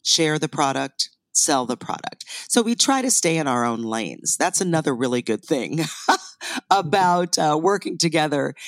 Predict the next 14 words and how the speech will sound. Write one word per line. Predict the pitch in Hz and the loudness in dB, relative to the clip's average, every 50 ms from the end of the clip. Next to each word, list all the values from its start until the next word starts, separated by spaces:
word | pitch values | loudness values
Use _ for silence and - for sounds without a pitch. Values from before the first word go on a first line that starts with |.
| - - - _ - | -18 -18 -14 _ 0
as | - 160 160 156 - | 0 2 2 2 0
a | 147 131 | -2 -4
couple. | - - 160 139 - - 123 - - - - - - - - - _ _ | 0 0 0 0 2 0 -2 -2 -2 -8 -12 -18 -20 -20 -20 -20 _ _
He | - - 285 269 269 262 | 0 2 4 4 4 2
has | 247 202 175 151 - - | 2 2 2 0 0 0
his | 226 226 220 214 - | 2 2 2 2 0
strong, | - - 214 208 202 208 202 208 208 220 _ _ _ _ _ _ _ _ _ _ _ _ _ _ _ _ - | 0 2 0 0 0 0 -2 -6 -8 -12 _ _ _ _ _ _ _ _ _ _ _ _ _ _ _ _ 0
uh, | 170 165 160 156 156 151 151 151 _ _ _ _ _ _ _ _ _ _ _ _ | 2 2 4 2 2 0 -2 -4 _ _ _ _ _ _ _ _ _ _ _ _
things | - 196 190 190 190 190 190 180 - | -2 0 0 0 -2 -2 -2 -2 0
and | - 160 160 | 0 2 2
I | 151 151 165 | 2 0 2
have | 180 156 147 127 | 0 -2 -2 0
my | 143 139 135 139 | 0 0 0 0
strong | 135 - - 143 127 113 101 98 98 - | 0 -2 0 0 0 0 0 -2 -6 -12